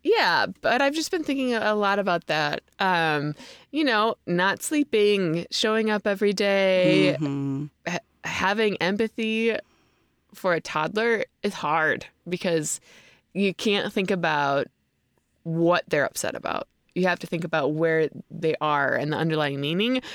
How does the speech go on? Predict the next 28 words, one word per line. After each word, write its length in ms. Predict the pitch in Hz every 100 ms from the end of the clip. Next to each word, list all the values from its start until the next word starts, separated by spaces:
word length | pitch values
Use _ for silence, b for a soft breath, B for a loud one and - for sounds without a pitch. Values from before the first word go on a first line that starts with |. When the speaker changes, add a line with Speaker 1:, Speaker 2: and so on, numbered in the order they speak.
| 254
Speaker 1:
or 80 | -
else 200 | 185 -
you'll 100 | 226
get 140 | 185 -
so 180 | 190 151
frustrated. 880 | - 147 - 170 180 226 233 240 B B 285
And 140 | - 285
I 60 |
think 180 | 415 359
that's, 220 | 262 170
like, 120 | 285 233
a 60 | 190
Speaker 2:
Mm-hmm. 80 |
Speaker 1:
good 480 | 170 170 160 165 180 - _ _ _ _ _
lesson 540 | 160 165 170 - 190 180
for 180 | - 156
life, 680 | 143 156 214 254 - - B B B -
is 320 | 165 175 165 -
to 420 | 202 175 165 165 196
not 200 | 247 277
allow 260 | 190 170
people 460 | - 196 170 156 151
to 100 | 151
walk 220 | 147 156
all, 180 | 147 143
all 200 | - 170
<laughs> 60 | 170
over 420 | 165 196 180 208